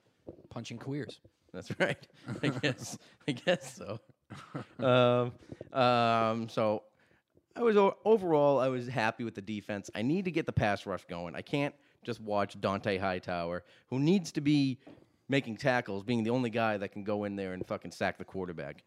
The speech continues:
Speaker 2: He probably had the best game of his career this week.
Speaker 1: You think?
Speaker 2: Yeah, easily. He was A F C, was he A F C Defensive Player of the Week?
Speaker 1: Yeah.
Speaker 2: Created a safety for the second straight week. Another blow-up sack. This guy's playing on a torn meniscus, by the way.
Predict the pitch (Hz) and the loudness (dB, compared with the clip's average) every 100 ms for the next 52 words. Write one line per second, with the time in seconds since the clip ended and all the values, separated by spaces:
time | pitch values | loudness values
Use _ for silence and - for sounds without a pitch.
0 | _ _ _ - 180 233 185 135 135 135 | _ _ _ -2 0 2 2 4 4 4
1 | 131 120 104 - 110 92 82 - 80 - | 2 0 -2 -4 -2 -2 -4 -8 -12 -14
2 | _ - 95 143 143 - - _ - 160 | _ -20 -14 -12 -12 -14 -20 _ -10 -4
3 | 135 - - 165 113 95 82 - _ 160 | -4 -4 -6 -4 -4 -6 -10 -14 _ 2
4 | 147 180 156 - - - 160 127 92 120 | 4 2 0 -8 -20 -8 -4 -2 -2 -2
5 | 123 - 123 110 113 113 120 110 117 117 | -4 -4 -4 -4 -4 -4 -4 -4 -2 -2
6 | 107 107 120 - 123 110 - - _ _ | -2 -2 -4 -8 -8 -8 -10 -20 _ _
7 | - 131 127 113 104 - 123 113 127 117 | -6 -2 -2 -4 -8 -2 -2 0 -4 -2
8 | 95 - 123 123 113 127 127 120 120 120 | -2 2 2 2 0 -2 -2 -4 -8 -10
9 | _ _ _ - 120 127 120 95 104 117 | _ _ _ -12 -4 -2 0 -4 0 2
10 | 117 113 - 123 110 117 - _ _ - | 4 2 0 0 2 0 -4 _ _ -12
11 | 160 - - - 170 147 117 - 160 151 | -6 -4 -4 -2 -2 -2 -2 -2 0 2
12 | 131 117 135 - - 90 85 85 85 | 2 0 -2 -6 -8 -6 -6 -6 -8